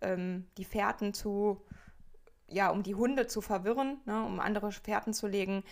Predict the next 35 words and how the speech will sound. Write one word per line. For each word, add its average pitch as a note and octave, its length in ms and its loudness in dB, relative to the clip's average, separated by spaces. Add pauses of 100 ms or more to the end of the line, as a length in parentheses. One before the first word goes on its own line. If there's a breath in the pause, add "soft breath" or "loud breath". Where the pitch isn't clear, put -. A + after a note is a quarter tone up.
(100)
Auch - 240 4
gegen G3 240 2
sie F#3+ 320 -4
wurde F#3 180 0
das F3+ 200 -4
fallen F3 280 -2
gelassen F3 360 -6
und F3 60 -8
wurde F3 160 -4
dann F3 160 -6
nicht F3 200 -10
weiter F3+ 240 -4
ermittelt. F3+ 440 -6
Also F#3 180 -4
das F3+ 220 -4
ist, - 300 -12 (360 loud breath)
weil F#3 160 -2
das F#3 180 -4
war F#3+ 100 6
ja F#3+ 60 4
der F#3 120 0
Bezug - 340 -10
zu - 80 -6
meiner F#3 260 -2
Flüsterfrage, F#3+ 1000 -4
ne? F#3+ 220 -2 (320 loud breath)
Und, F3 360 -4
ähm, F3+ 260 -2
es - 120 -10
hat F3+ 160 -4
sich F3+ 140 -10
dann F3 160 -2
am E3+ 100 -4
Ende F3+ 320 -4
dann F3 280 -6